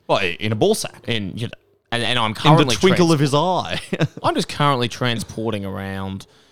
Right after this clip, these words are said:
Speaker 2: children, just wondering
Speaker 1: Oh,
Speaker 2: when
Speaker 1: my
Speaker 2: I'm gonna drop
Speaker 1: future,
Speaker 2: them.
Speaker 1: my future son. I mean, it's very unlikely.
Speaker 2: Mm.
Speaker 1: D-, isn't all your sperm replaced after, like, thirty days?
Speaker 2: Oh, that's a, it depends on the lease they sign.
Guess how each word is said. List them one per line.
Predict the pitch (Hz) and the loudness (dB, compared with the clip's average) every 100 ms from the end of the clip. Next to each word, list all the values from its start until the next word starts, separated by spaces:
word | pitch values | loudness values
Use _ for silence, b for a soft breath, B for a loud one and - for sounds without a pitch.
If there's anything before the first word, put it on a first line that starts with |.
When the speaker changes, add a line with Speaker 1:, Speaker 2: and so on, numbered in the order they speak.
| b b | b b
Speaker 2:
children, | - 127 113 101 95 95 | -4 -2 -2 -4 -6 -6
just | 98 - | -8 -8
wondering | 104 101 98 | -8 -6 -2
Speaker 1:
Oh, | - | 0
Speaker 2:
when | 101 | 2
Speaker 1:
my | 107 | 2
Speaker 2:
I'm | 110 | 2
gonna | 98 | 0
drop | 104 101 | -2 -2
Speaker 1:
future, | 101 | -2
Speaker 2:
them. | 92 | -4
Speaker 1:
my | 117 98 | -2 -4
future | - 92 90 | -4 -8 -8
son. | - 90 | -8 -6
I | - | -2
mean, | 113 90 87 85 _ _ | -2 -2 -4 -8 _ _
it's | 131 101 | -8 -6
very | 131 113 | -2 -2
unlikely. | 92 92 95 - - - 160 _ _ - | -2 -4 -6 -8 -14 -16 -20 _ _ -6
Speaker 2:
Mm. | 123 120 104 | -2 -2 -2
Speaker 1:
D-, | - 571 | -2 -2
isn't | 220 262 - | 0 -2 2
all | 151 147 147 | 2 4 2
your | 135 123 107 - | 2 0 -2 -10
sperm | - 127 104 101 | -4 -2 0 0
replaced | 98 - 98 92 - | -4 -4 -4 -4 -6
after, | 92 90 | -8 -6
like, | 92 - | -10 -6
thirty | 98 92 | -6 -6
days? | - - - 226 - _ _ _ _ _ _ _ - | -8 -12 -14 -16 -18 _ _ _ _ _ _ _ -10
Speaker 2:
Oh, | 95 80 - _ _ _ - | -8 -8 -10 _ _ _ -4
that's | 117 104 | -2 -2
a, | 92 - | -4 -4
it | 104 | -6
depends | 101 104 | -6 -6
on | 95 | -8
the | 90 | -10
lease | 87 98 | -10 -10
they | - - | -10 -12
sign. | - - | -12 -16